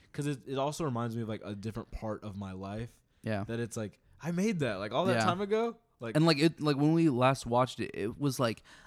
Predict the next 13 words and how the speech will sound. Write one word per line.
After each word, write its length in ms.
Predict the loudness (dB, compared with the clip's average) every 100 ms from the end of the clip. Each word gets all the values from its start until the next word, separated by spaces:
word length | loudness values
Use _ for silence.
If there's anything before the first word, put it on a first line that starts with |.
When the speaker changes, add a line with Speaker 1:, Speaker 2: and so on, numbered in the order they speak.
| -2
Speaker 2:
I 60 | 0
think, 340 | 2 0 -2 _ _ _ _ _ -8
like, 100 | -6
a 60 |
few 280 | -6 0 2
days 320 | 6 6 6
before, 520 | 2 0 2 4 6 4
a 60 |
few 200 | 2 2
days 200 | 2 0
after, 320 | 0 -2 -2
like, 140 | -4 -4
the 120 | -2